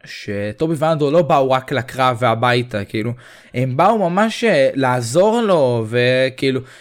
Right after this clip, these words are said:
הם באו לשכנע אותו, להילחם סוג של, והם באו אליו ל-,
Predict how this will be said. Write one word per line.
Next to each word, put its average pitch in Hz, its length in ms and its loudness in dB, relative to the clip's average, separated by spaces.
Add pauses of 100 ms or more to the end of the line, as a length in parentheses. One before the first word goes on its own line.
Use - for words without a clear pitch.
הם 127 100 -6
באו 170 160 4
לשכנע 170 600 0
אותו, 135 680 0
להילחם 123 520 -2
סוג 180 220 -2
של, 135 180 -4
והם 127 160 -4
באו 151 220 2
אליו 131 180 0
ל-, 117 260 2